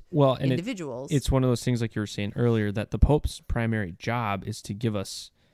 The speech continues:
Speaker 1: food for the soul.
Speaker 2: Right.
Speaker 1: He shouldn't be concerned with, this is a political thing, like, k-, pretty much, of getting food to people. It's, it's a good thing to be worried about, but his concern should really be, are they getting the spiritual food that they need first?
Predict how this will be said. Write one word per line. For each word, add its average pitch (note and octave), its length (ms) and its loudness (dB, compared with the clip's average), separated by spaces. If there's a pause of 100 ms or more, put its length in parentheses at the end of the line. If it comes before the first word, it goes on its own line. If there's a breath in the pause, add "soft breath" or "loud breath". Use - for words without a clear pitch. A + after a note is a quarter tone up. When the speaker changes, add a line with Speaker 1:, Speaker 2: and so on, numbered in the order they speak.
(380)
Speaker 1:
food A#2 240 4
for F#2+ 100 -2
the F2+ 100 -6
soul. F#2+ 540 -2 (140)
Speaker 2:
Right. A#2+ 140 -12
Speaker 1:
He C#3+ 100 4
shouldn't D#3+ 340 2
be B2+ 140 0
concerned A2+ 680 0
with, G2+ 360 -6
this C3 260 -2
is B2 100 -6
a G#2+ 60 -2
political C3 460 -4
thing, F#2+ 360 -6 (160)
like, A2 220 -8 (100)
k-, - 300 -12
pretty G#2+ 180 8
much, G2 260 -4
of G#2+ 360 -8
getting A2+ 200 2
food A2 200 0
to - 80 -4
people. A2 200 -2 (240 loud breath)
It's, - 240 -6
it's C3+ 180 -2
a B2+ 40 2
good D#3+ 220 2
thing F3 160 2
to C3 40 2
be A2+ 120 2
worried D3+ 240 4
about, A2+ 240 4
but A2+ 140 2
his D3 140 2
concern C3+ 440 2
should G#2 200 -6
really A2+ 220 2
be, G#2+ 320 0 (1300 soft breath)
are C3 140 8
they A#2+ 140 6
getting A2+ 320 4
the G2+ 60 -2
spiritual B2 560 2
food G2 260 0
that F#2+ 120 -4
they F#2+ 140 -4
need F#2+ 220 -4
first? - 580 -6